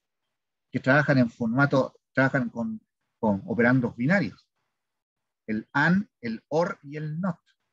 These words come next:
Cuando ustedes, por ejemplo, ponían la condición, if, si, algo es igual a tan, algo, por ejemplo, A igual a B, igual, igual a B,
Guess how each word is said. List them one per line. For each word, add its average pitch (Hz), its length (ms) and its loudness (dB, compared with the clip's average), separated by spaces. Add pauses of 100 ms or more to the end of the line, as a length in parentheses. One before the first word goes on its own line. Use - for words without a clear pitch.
(1900)
Cuando 131 200 4
ustedes, 175 340 2
por 165 140 0
ejemplo, 165 320 0
ponían 160 300 0
la 156 120 0
condición, 143 580 -4 (760)
if, 240 360 0
si, 208 480 0 (640)
algo 214 440 2
es 185 180 -4
igual 196 240 2
a 196 200 2
tan, 175 300 0 (140)
algo, 208 480 -6 (100)
por 160 120 -12
ejemplo, 170 340 -2
A 214 180 4
igual 196 260 4
a 202 80 6
B, 214 120 -2
igual, 190 280 0
igual 196 220 2
a 190 60 4
B, 202 300 0